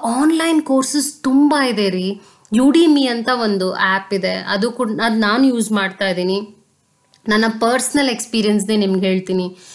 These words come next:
ಯು ಡಿ ಇ ಎಮ್ ವೈ, Udemy ಅಂತ ಒಂದು ಆನ್‌ಲೈನ್ ಕೋರ್ಸ್ ಆ್ಯಪ್ ಇದೆ.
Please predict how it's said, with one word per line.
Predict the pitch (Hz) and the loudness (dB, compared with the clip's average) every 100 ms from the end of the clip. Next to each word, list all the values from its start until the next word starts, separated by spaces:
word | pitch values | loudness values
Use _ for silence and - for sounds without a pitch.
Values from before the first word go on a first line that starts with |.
| - - | -18 -4
ಯು | 208 254 285 294 196 | 0 2 4 2 2
ಡಿ | 220 240 240 - | 0 -2 -6 -6
ಇ | 233 247 254 - | -4 -2 -4 -4
ಎಮ್ | 220 226 220 | -2 0 2
ವೈ, | 185 190 180 - - | 0 -2 -2 -6 -2
Udemy | 214 220 247 240 226 | 0 2 2 2 2
ಅಂತ | 208 190 208 | 0 -2 -2
ಒಂದು | 214 190 185 226 - _ _ _ _ - | -2 -2 -2 -4 -8 _ _ _ _ -2
ಆನ್‌ಲೈನ್ | 226 269 285 277 285 285 285 | 0 2 2 2 0 -2 0
ಕೋರ್ಸ್ | 220 208 226 - - 233 | 0 2 0 -4 -4 -2
ಆ್ಯಪ್ | 247 269 - | 0 -2 -2
ಇದೆ. | 196 175 - | -2 -4 -10